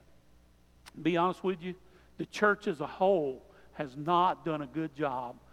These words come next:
of getting the answers about Jesus out to the communities in which we live. There's an episode of Seinfeld. I know many of you used to be hooked on that show. And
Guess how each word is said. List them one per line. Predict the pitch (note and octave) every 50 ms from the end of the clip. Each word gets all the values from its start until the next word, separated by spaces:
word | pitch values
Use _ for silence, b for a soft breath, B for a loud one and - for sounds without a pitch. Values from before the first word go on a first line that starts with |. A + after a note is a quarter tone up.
| b b b b -
of | D3 C3+ B2+ B2
getting | C#3+ D#3+ E3 D#3+ E3 E3 D#3+ D3
the | D3 D3+ - -
answers | D#3 F3 F#3 F3 E3+ - - C#3+ C#3 C#3 C3+ B2 - - - b b b b b
about | C3 B2 D#3+ D#3 C#3 - -
Jesus | B2 D3+ G3 F#3+ F3 D3+ C3 B2+ B2+ B2+ - - - b b b b b -
out | - F3+ F3 E3 F3 - - - b b b b b b
to | - -
the | C#3 C3 D3
communities | - - D3 C#3+ D3+ F#3 A3 A3+ G#3 F3 - - D#3 C#3 C#3+ C#3+ C#3+ C#3 - - _ b b b b b
in | C#3+ D3 D#3
which | E3 F3+ - -
we | F#3 F3+
live. | F3+ F#3+ A3 C#4+ D4 - - _ _ - _ _ _ _ _ _ _ _ _ b b b b b b b b b b -
There's | E3+ F3 D#3 E3
an | D#3 E3
episode | G3 A3 - - - - G3 E3+ E3+ E3+ E3 D3+
of | D3 A#2+
Seinfeld. | - - - F#3+ G3 G3 F3+ D#3 - E3 D3 C#3 C3 C3+
I | C#3+ C#3+ D3
know | D#3 D#3+ D#3+
many | D#3 D3+ D#3+ F3 F3 E3+
of | D#3+ C3+ C#3
you | D#3 D3+
used | D3 C#3+ D3 D3+ - -
to | D#3+
be | C#3 D3 C#3+
hooked | - F3 F#3 F3 -
on | D#3+ D3+ D3+
that | D3+ C#3+ D3+ D#3+ -
show. | - - - E3 E3 E3+ F#3 F3 - B B B B B B B B
And | D3+ C#3+ C#3 C#3 C3+ C3+ C3+ C3+ C3